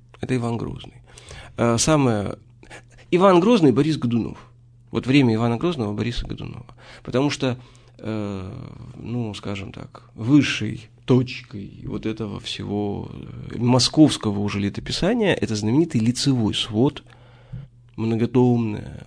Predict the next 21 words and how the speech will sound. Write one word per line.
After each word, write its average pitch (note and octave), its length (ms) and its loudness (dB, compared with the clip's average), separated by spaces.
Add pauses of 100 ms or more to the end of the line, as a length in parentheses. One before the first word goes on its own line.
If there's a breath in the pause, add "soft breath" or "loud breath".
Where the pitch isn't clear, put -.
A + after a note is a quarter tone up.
колоссальное - 760 -8
сочинение. B2+ 540 -8 (720 soft breath)
Ну, D#3+ 180 4
не G#2+ 220 -6
сочинение, A#2+ 640 -2
а - 80 -12
именно, G#2+ 440 -10 (160)
ну, C3 160 6
и C3 100 2
сочинение, C#3+ 640 6
и C3+ 180 2
издание A2+ 560 -2 (200)
лицевое, A2 480 0
потому G2+ 280 -8
что A2+ 180 -12
там G2 260 -8
находится, A2 500 -6 (240)
ну, G#2 80 -10
по-моему, A2+ 400 -2
там G#2 200 -6
тысячи, - 640 -6